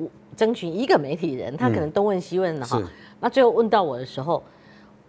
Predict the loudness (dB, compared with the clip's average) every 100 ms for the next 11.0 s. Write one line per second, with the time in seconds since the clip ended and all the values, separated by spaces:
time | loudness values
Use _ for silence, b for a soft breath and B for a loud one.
0 | _ -20 -20 -20 -20 -8 -2 2 2 2
1 | 0 0 -2 -8 -8 -8 -6 -8 -4 -2
2 | -2 -4 -10 -18 -2 2 2 2 4 6
3 | 4 2 0 2 0 0 -4 -6 -8 -4
4 | -4 -4 B B 2 6 6 4 -6 -20
5 | _ 8 8 8 4 -8 0 4 6 6
6 | 2 0 -2 2 2 2 -2 -4 -8 -8
7 | -8 -10 -14 -18 -8 -6 -6 -10 -20 -20
8 | -20 -20 -20 -20 _ -20 -20 B B -20
9 | _ _ -20 -20 -20 _ -2 0 0 0
10 | 0 0 0 -2 -2 -4 -2 -4 -10 -16